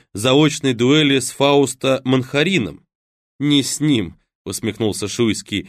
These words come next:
"с его импресарио. Хотя в случае победы Манхарин свой процент, естественно, получит". "И сколько у вас попыток?" "Три. Сегодня первая". Геральт не удержался,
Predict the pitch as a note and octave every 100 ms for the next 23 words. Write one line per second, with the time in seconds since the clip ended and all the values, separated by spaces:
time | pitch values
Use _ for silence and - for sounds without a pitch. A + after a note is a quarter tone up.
0 | _ - - A#2+ D3 E3+ D3+ C#3+ C3+ C#3
1 | C#3+ - E3 A#2 D#2+ D2+ F2 _ _ -
2 | A2+ F3 F3+ - E3 D#3+ C3 B2 A#2 C3+
3 | D3+ C#3+ C#3 - _ C3+ C#3 - A#2+ B2
4 | C3+ - - - A#2 A2 B2 A2+ - A#2
5 | A#2 B2 - A#2+ - B2+ B2 E3 F3+ B2
6 | - - _ _ _ _ _ - A#2 G#2+
7 | G#2 - C3+ B2+ B2 A2 G#2+ G#2+ G2+ G#2
8 | G#2 C#3+ _ _ _ _ _ - F3+ C3+
9 | E2 _ _ _ - - C3 D#3 B2+ C3+
10 | C3 A#2+ - C#3 F#2+ D#2 D#2 - _ _
11 | _ _ - F2+ A#2+ A2+ - G#2+ G#2+ G#2
12 | C#3+ C3+ - A#2 -